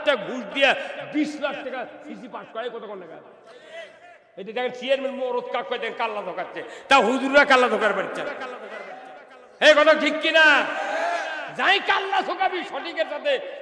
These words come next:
বোঝা যাবে এর মধ্যে ঈমান আছে, আর যাই বুঝাই যাই কাল্লা ধোকালো না এর মধ্যে দোষ আছে। এ ডাল কয় প্রকার জানে? একটা ইন্ডিয়ান ডাল, বাংলাদেশের ডাল। ইন্ডিয়ান বড় বড় দানার ডাল যদি ঘটনার দিকে পাতার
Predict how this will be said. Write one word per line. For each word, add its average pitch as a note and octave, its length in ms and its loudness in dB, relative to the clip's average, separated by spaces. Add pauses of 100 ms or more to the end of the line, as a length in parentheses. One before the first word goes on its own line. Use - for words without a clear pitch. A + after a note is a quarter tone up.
বোঝা C4+ 200 -4
যাবে C4+ 200 -4
এর C4+ 80 -4
মধ্যে C4 200 -4
ঈমান A3+ 300 -2
আছে, E3 200 -6 (760)
আর A#3+ 160 6
যাই D4+ 220 8
বুঝাই D4+ 560 6
যাই E4+ 180 6
কাল্লা D#4 300 2
ধোকালো C#4+ 380 2
না C4+ 220 4 (280)
এর B3 60 6
মধ্যে B3+ 240 2
দোষ A#3 280 -2
আছে। D#3 260 -6 (1400)
এ C#4+ 300 6
ডাল C4+ 260 -2
কয় C4+ 220 -4
প্রকার B3+ 220 -6
জানে? C#4+ 200 -6
একটা C#4 280 -4
ইন্ডিয়ান C4 520 -10
ডাল, C#4+ 180 -4 (280)
বাংলাদেশের A#3 540 -8
ডাল। G3+ 140 -6 (280)
ইন্ডিয়ান C4+ 520 2
বড় B3 200 0
বড় B3 180 -4
দানার A#3 320 -2
ডাল A#3 200 0
যদি A3 300 -6 (340)
ঘটনার C4+ 440 0
দিকে B3+ 200 0
পাতার C#4 440 2